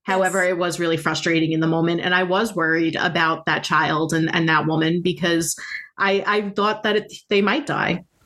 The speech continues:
Speaker 2: Yeah.
Speaker 1: Who knew, who
Speaker 2: I mean,
Speaker 1: knew at that point?
Speaker 2: she, she basically says, "Well, she's, she's dilating. She's gonna have this baby any second."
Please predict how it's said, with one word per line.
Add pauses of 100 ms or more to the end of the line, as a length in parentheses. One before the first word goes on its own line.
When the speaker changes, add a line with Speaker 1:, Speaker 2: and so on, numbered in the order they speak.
(220)
Speaker 2:
Yeah.
Speaker 1:
Who
knew,
who
Speaker 2:
I
mean,
Speaker 1:
knew
at
that
point?
Speaker 2:
she,
she
basically
says,
"Well,
she's,
she's
dilating.
She's
gonna
have
this
baby
any
second."